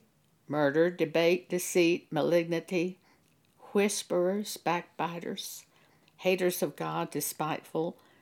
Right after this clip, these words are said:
proud, boasters, inventors of evil things, disobedient to parents, without understanding,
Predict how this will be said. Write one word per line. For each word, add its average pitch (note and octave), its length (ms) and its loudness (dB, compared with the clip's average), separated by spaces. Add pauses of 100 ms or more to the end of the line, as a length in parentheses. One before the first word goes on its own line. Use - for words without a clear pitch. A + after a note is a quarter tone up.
(260)
proud, F3 540 -2
boasters, D#3+ 680 0
inventors E3+ 640 2
of D3+ 200 -4
evil G3 360 -2
things, C#3+ 640 -6 (840)
disobedient F3 760 0
to A3+ 80 -6
parents, C#3 720 -6
without D#3+ 380 -2
understanding, E3+ 880 -2